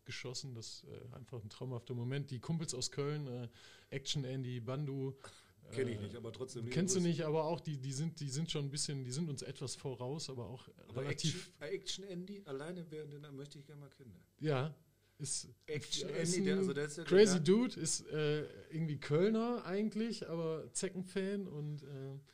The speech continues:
Speaker 2: Da möchte ich doch nicht
Speaker 1: aber ein
Speaker 2: hin.
Speaker 1: sehr, doch, doch,
Speaker 2: <laughs> Nein.
Speaker 1: mit dem kannst du super gut quatschen, philosophieren. Ähm,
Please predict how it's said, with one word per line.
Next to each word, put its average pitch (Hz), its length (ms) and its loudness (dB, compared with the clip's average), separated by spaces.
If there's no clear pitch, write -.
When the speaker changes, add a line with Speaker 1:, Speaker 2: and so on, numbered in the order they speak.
Speaker 2:
Da 110 80 -8
möchte 113 180 -6
ich 101 60 -8
doch 107 80 -6
nicht 98 100 -4
Speaker 1:
aber 170 140 6
ein 165 80 4
Speaker 2:
hin. 190 240 6
Speaker 1:
sehr, 160 200 -6
doch, 156 240 2
doch, 135 140 0
Speaker 2:
<laughs> 147 80 -4
Nein. 117 260 0
Speaker 1:
mit 104 80 2
dem 196 120 10
kannst 156 240 2
du 170 60 -2
super 170 260 0
gut 151 240 -8
quatschen, 165 360 -4
philosophieren. 165 800 -6
Ähm, 139 340 -8